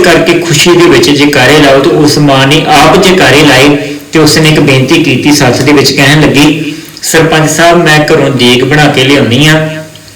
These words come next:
ਤੇ ਆਓ ਆਪਾਂ ਸਾਰੇ ਰਲ ਕੇ ਗੁਰੂ ਚਰਨਾਂ 'ਚ ਅਰਦਾਸ ਕਰੀਏ। ਤੇ ਜਦੋਂ ਅਰਦਾਸ ਕਰਨ ਲੱਗੇ ਨਾ, ਤੇ ਗੁਰੂ ਘਰ ਦਾ ਜਿਹੜਾ ਵਜ਼ੀਰ ਸੀ, ਉਸਨੇ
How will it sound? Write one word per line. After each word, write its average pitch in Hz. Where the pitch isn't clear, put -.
ਤੇ 160
ਆਓ 170
ਆਪਾਂ 156
ਸਾਰੇ 147
ਰਲ 123
ਕੇ 143
ਗੁਰੂ 143
ਚਰਨਾਂ 135
'ਚ -
ਅਰਦਾਸ 117
ਕਰੀਏ। 131
ਤੇ 147
ਜਦੋਂ 143
ਅਰਦਾਸ 117
ਕਰਨ 143
ਲੱਗੇ 143
ਨਾ, 151
ਤੇ -
ਗੁਰੂ 151
ਘਰ 165
ਦਾ 135
ਜਿਹੜਾ 143
ਵਜ਼ੀਰ 123
ਸੀ, 117
ਉਸਨੇ 180